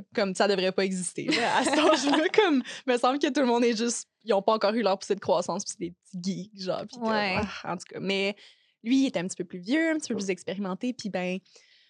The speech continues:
Speaker 1: c'est sûr qu'il était comme un peu insistant, puis lui, il en voulait, puis tout. Puis là, mais moi, j'avais jamais, j'avais jamais eu de sexe. Puis j'étais comme, « Garde, on va se faire une deal. À, à quinze ans, on va pouvoir avoir du sexe. »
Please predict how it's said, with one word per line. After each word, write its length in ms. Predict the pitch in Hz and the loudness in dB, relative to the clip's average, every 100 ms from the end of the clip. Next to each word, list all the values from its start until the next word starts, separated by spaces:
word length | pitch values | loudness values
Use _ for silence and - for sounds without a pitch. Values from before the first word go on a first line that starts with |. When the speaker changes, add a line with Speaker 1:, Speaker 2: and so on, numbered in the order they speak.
| _ _ _ | _ _ _
Speaker 1:
c'est 140 | _ 247 | _ -10
sûr 280 | - 359 440 - | -2 0 0 -2
qu'il 420 | - 320 311 320 | 2 4 6 4
était 200 | 285 277 | 2 0
comme 180 | 269 269 | 2 2
un 80 | 262 | 2
peu 120 | 320 | 0
insistant, 680 | 339 - 233 202 277 190 214 | -4 -6 -4 0 2 2 0
puis 120 | 220 | 0
lui, 400 | 208 226 233 214 | 2 4 4 4
il 80 | 208 | 2
en 100 | 190 | 2
voulait, 800 | 202 208 214 202 160 160 175 220 | 0 -2 2 2 4 4 4 2
puis 100 | - | -4
tout. 320 | - 208 220 | -2 0 0
Puis 140 | - | -4
là, 80 | 202 | -6
mais 60 | 185 | -6
moi, 120 | 196 | -8
j'avais 220 | 208 208 | -8 -8
jamais, 520 | 196 196 196 196 196 196 | -6 -4 -6 -6 -10 -10
j'avais 140 | 196 185 | -10 -6
jamais 220 | 185 175 | -4 -4
eu 40 | |
de 60 | - | -6
sexe. 560 | - 294 392 453 466 - | -10 -2 0 0 -2 -8
Puis 140 | - 262 | -4 0
j'étais 200 | - 208 | 0 0
comme, « 260 | 226 220 202 175 | 0 -2 -6 -12
Garde, 260 | 175 160 214 - _ | -10 -8 -10 -14 _
on 140 | 185 180 190 | -12 -12 -4
va 280 | 202 226 | 0 0
se 80 | 247 | -2
faire 160 | 214 202 | -4 -2
une 280 | 220 220 202 | -2 0 0
deal. 380 | 196 190 214 269 403 - _ _ _ _ _ _ _ | 0 0 0 -2 -4 -8 _ _ _ _ _ _ _
À, 260 | 202 196 - _ _ _ - | 0 0 -2 _ _ _ -8
à 100 | 208 | -2
quinze 320 | 247 214 202 | 0 0 0
ans, 260 | 202 214 247 _ _ | 0 0 -4 _ _
on 80 | 202 | -6
va 80 | 180 | -2
pouvoir 220 | 190 175 | -2 -2
avoir 200 | 165 - | -4 -8
du 80 | - | -12
sexe. » 320 | - - | -18 -20